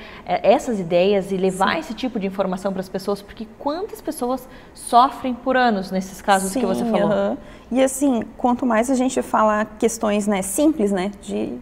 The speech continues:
Speaker 2: explicar, né, não, olha, não é normal perder xixi, não é normal ter dor durante a relação sexual, não é normal ser constipada, né, não pode fazer força pra fazer cocô, são coisas básicas, né,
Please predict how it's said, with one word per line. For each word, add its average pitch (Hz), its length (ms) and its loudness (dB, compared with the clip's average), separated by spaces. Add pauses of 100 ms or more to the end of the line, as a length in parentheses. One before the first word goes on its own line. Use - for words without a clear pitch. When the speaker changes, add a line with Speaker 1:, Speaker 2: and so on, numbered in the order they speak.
Speaker 2:
explicar, 311 500 0
né, 254 160 0
não, 262 280 0
olha, 208 220 2
não 220 200 0
é 233 120 0
normal 262 340 2
perder 247 260 -2
xixi, 247 520 -4
não 196 240 -2
é 208 60 -2
normal 233 640 0 (300)
ter 226 100 2
dor 214 240 4
durante 220 320 -2
a 220 40 -4
relação 220 340 -4
sexual, 220 440 -4
não 233 220 0
é 208 60 0
normal 226 340 0
ser 240 140 -4
constipada, 240 960 -2 (340)
né, 208 340 -4 (400)
não 240 220 -2
pode 285 480 2
fazer 269 240 -2
força 269 400 -4
pra - 160 -4
fazer 240 240 -2
cocô, 254 720 6 (240)
são 277 200 0
coisas 277 340 4
básicas, 240 840 0
né, 196 300 -2